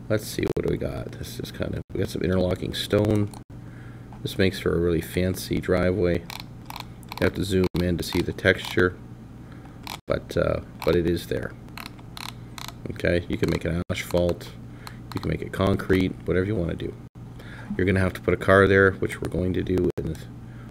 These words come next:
once we get into the three D warehouse, we start importing stuff. So let's go into our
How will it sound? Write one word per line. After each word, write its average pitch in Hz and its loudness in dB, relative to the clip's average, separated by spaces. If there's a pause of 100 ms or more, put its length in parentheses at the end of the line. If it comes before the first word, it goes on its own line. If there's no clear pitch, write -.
(140)
once 85 -4
we - -2
get 87 2
into 82 -2
the 80 -2
three 85 -2
D 82 -2
warehouse, 87 2
we - -6 (100)
start - -8
importing 92 2
stuff. - 0 (1160)
So 85 0 (3250)
let's - -2
go - 2 (320)
into - -2
our - 0